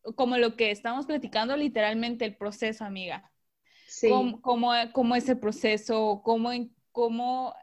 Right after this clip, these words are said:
Speaker 1: disfruto el proceso para no enfocarnos tanto en el resultado, porque a veces pensamos que el resultado es como, ah, lo máximo en la vida.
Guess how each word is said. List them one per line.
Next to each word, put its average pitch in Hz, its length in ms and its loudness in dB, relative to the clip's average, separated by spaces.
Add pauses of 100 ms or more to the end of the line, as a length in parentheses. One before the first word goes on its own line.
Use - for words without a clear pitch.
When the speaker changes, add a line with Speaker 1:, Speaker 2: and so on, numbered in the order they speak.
(140)
Speaker 1:
disfruto 233 800 -4
el 226 120 -4
proceso 226 340 -4
para 226 260 -2
no 226 140 -2
enfocarnos 233 680 -6 (100)
tanto 233 440 2
en 202 120 -8
el 185 100 -10
resultado, 208 960 -2 (540)
porque 262 640 2
a 226 260 -2
veces 226 280 -4
pensamos 214 560 -4
que - 380 -2 (560)
el 240 240 0
resultado 220 400 -4
es 233 80 -14
como, 233 300 -6
ah, 262 180 -10
lo 262 120 2
máximo 254 500 -2
en 226 80 -8
la 190 100 -6
vida. 190 400 -4